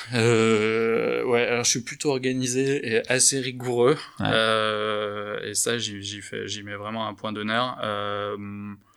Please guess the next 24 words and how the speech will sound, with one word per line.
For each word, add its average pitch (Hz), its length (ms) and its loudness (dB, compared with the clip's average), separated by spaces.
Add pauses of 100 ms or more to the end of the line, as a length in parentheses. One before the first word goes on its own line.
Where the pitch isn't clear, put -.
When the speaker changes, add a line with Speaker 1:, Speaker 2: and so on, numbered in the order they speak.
(180)
Speaker 1:
j'ai 117 140 0
pas 139 140 10
d'horaire 123 360 8
en 117 100 2
particulier. 123 720 0
Par 117 180 0
contre, 131 140 -2
je - 60 -2
suis - 100 -6
quand 113 100 -2
même, 110 220 -2 (720)
j'ai 110 180 -2
toujours 160 160 0
bossé 131 260 4
en 117 140 0
open 113 260 -2
space 131 380 0
et, 110 160 -4
euh, 104 720 -6 (540)
et 107 100 -4
je - 40 2
suis 127 120 6
assez 117 200 6
focus. - 520 -2